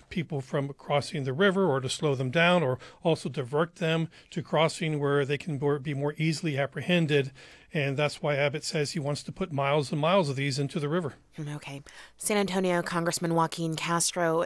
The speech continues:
Speaker 2: is a Democrat, and he called these buoys barbaric. And Governor Greg Abbott, a Republican, says that's just not true. But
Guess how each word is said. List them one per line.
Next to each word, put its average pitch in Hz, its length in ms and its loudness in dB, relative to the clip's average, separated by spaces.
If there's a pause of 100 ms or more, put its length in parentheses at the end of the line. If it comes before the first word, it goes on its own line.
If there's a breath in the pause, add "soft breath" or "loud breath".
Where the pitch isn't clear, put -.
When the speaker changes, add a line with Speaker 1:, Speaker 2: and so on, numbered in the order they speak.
Speaker 2:
is 185 100 0
a 190 60 0
Democrat, 156 480 4
and 151 140 -6
he 170 180 0
called 208 380 2
these 160 180 -2
buoys 147 420 -4
barbaric. 165 840 0
And 156 200 -2 (320 loud breath)
Governor 190 240 6
Greg 175 220 6
Abbott, 170 280 6
a 156 60 4
Republican, 165 540 0
says 156 260 0
that's 202 260 2
just - 240 -4
not 156 220 4
true. 269 480 2 (320 loud breath)
But 185 260 2